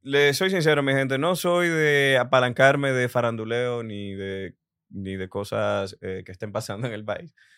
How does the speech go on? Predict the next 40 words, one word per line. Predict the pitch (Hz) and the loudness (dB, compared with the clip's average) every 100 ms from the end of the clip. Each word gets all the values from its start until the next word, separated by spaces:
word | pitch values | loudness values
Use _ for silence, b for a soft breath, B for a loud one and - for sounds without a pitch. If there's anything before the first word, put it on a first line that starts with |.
| b _ | b _
Pero | 120 | -4
lamentablemente | 143 151 147 170 165 165 151 147 | -2 -2 2 2 2 0 0 -2
vivimos, | 139 143 151 143 117 | -2 -4 -4 -4 -4
tenemos | 131 151 156 | -4 -2 -2
un | 131 | -2
público | 143 139 131 120 | -6 -6 -6 -6
que | 117 | -6
también, | 113 117 131 127 117 110 - _ _ | -6 -4 -4 -4 -6 -12 -20 _ _
o | 113 120 | -4 -2
bendita | 127 143 - 135 | -2 -6 -6 -4
sea, | 135 110 - _ _ _ _ _ | -2 -4 -6 _ _ _ _ _
eh, | 127 127 131 | -2 -2 0
le | 127 | -2
gustan | 151 151 131 | -2 -2 -2
esos | 135 127 | -4 -4
casos. | - 95 - _ _ b b b b _ _ | -4 -6 -8 _ _ b b b b _ _
Yo | 117 160 | 0 2
estuve | 214 214 | 6 6
viendo, | 202 208 208 202 190 | 8 6 6 4 4
he | 160 | 6
visto | 190 202 190 | 4 2 -2
dos | 160 175 208 | 0 2 2
entrevistas | 196 170 160 135 120 | 2 0 0 0 -2
que | 107 | -4
pasaron | 104 113 127 135 | -4 0 0 0
en | 120 | -2
República | 117 120 123 120 | -2 -4 -2 -2
Dominicana | 117 110 104 101 101 98 95 | -2 -4 -4 -2 -2 -2 -4
con, | 107 107 104 104 98 92 - - | -4 -2 -4 -6 -8 -10 -16 -16
yo | 104 143 | -2 0
nunca | 170 160 | 0 -2
he | |
mencionado | 156 135 135 143 131 | -4 -4 -2 0 0
el | 135 | 2
nombre, | 147 135 | 2 0
pero | 113 113 107 | 0 -2 -2
lo | |
voy | 107 120 | 0 0
a | |
hacer, | 120 123 120 | 0 -2 -2